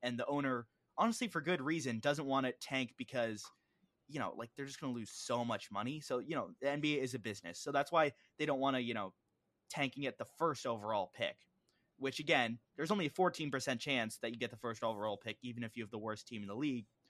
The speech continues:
Secondly, I don't know how they could have bottomed out without having a worse trade than what they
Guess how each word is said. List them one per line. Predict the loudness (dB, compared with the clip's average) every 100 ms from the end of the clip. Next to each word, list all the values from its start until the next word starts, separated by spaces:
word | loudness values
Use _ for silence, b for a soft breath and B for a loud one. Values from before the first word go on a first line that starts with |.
| -20 _ _
Secondly, | 0 2 2 0 0 -2 -6 _ _ _ _ _ _ _ _ _ _ _ _ -2
I | 0
don't | 2 2 2
know | 4 6
how | 6 4
they | 2
could | 0 0
have | 0 0 4
bottomed | 6 6 4 -2 -6 -2
out | 2 2 0 -6
without | -8 2 4 4 2
having | 0 0 -2
a |
worse | -2 -4 -6 -8 -14
trade | -6 -4 -4
than | -4 -6
what | -6
they | -6